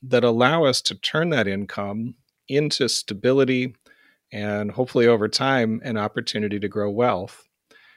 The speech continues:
And it's that last piece of providing the most appropriate, most tailored, most useful financial tools or benefits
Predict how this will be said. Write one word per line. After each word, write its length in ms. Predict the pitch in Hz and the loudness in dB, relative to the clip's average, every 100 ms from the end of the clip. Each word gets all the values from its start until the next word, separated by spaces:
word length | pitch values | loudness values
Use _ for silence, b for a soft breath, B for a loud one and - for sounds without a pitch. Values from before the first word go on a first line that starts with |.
| b | b
And 140 | 143 | -2
it's 160 | 151 - | -2 0
that 220 | - 156 | 4 4
last 440 | - 170 185 - - | 4 4 4 0 -8
piece 640 | - 175 98 101 - - - | -6 -4 -2 0 0 0 -4
of 200 | 117 - | -6 -4
providing 800 | - 123 127 151 143 123 117 - _ | -4 2 4 4 4 0 -2 -8 _
the 80 | 110 | -2
most 300 | 113 120 - | 0 0 -2
appropriate, 680 | 113 - 147 139 139 127 120 - _ - | -6 0 2 4 2 2 0 -6 _ -12
most 320 | 107 107 - | -6 -4 -4
tailored, 680 | - - 139 139 127 131 117 - - | -4 2 2 4 2 0 -4 -12 -8
most 280 | 113 - | -6 -6
useful 580 | 107 117 170 - - 98 | -6 -2 0 0 -4 -8
financial 540 | - 117 113 120 - 104 | -6 -4 -2 -2 -2 -4
tools 500 | - 165 170 151 - | -2 0 0 0 -2
or 80 | |
benefits 800 | 104 117 127 - 92 92 - - | 0 0 0 -2 -6 -6 -4 -6